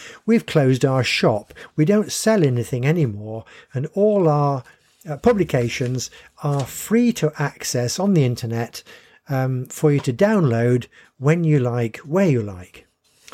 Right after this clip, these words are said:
Now, you can find the links to all our complete books, audio stories, and lots of videos on our new website, which is w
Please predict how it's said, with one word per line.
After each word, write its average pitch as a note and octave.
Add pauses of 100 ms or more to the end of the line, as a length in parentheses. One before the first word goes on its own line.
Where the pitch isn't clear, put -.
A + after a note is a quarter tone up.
(240)
Now, C#3
you C3+
can C#3+
find G3
the C#3
links F3+
to C#3+
all F3
our C#3
complete D#3
books, - (480)
audio E3+
stories, C3
and B2
lots F3
of A#2+
videos A2+ (480)
on C#3+
our C3
new E3+
website, B2 (360)
which D3
is A#2+ (340)
w G3